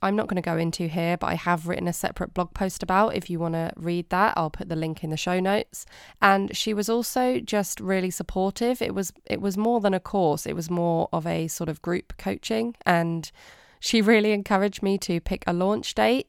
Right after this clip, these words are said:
And I can't remember exactly when I took this course. I think it was August. We decided that I would launch the podcast on the tenth of October. So I had a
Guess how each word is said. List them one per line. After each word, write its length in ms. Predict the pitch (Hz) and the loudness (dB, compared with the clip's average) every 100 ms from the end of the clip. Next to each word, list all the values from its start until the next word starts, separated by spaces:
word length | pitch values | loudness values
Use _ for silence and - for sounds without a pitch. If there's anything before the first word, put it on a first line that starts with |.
| - | -4
And 320 | - 185 180 - _ _ - | 0 0 -2 -8 _ _ -8
I 40 | |
can't 300 | 190 - 247 | -8 -2 -2
remember 280 | 262 254 247 | 0 0 0
exactly 400 | 233 - - 208 | 2 2 2 0
when 140 | 196 196 | 0 0
I 60 | |
took 280 | 190 - - | -2 -6 -4
this 160 | 170 - | -6 -6
course. 360 | 156 151 160 - | -4 -2 -4 -8
I 60 | |
think 220 | - 190 - | -10 -8 -8
it 100 | - | -6
was 180 | 165 - | -6 0
August. 640 | 220 233 247 254 - - - - - - - | 0 2 0 -2 -4 -12 -20 -20 -20 -20 -2
We 120 | 220 | 0
decided 680 | 214 202 - 196 190 185 165 | 2 0 2 4 4 2 -2
that 120 | 185 | 2
I 100 | 175 | 2
would 140 | 170 | 2
launch 300 | 175 165 - | 2 0 -2
the 100 | - | -6
podcast 520 | - 170 - 156 156 - | -4 -4 0 0 0 -2
on 180 | 170 156 | -4 -2
the 160 | 151 151 | -4 -4
tenth 280 | - 156 | -6 -6
of 80 | 156 | -6
October. 500 | 156 - - 156 - | -6 -4 -2 -2 -4
So 160 | - 165 | -4 -4
I 60 | |
had 420 | 165 175 175 165 - | -2 0 0 0 -2
a 220 | 165 | -4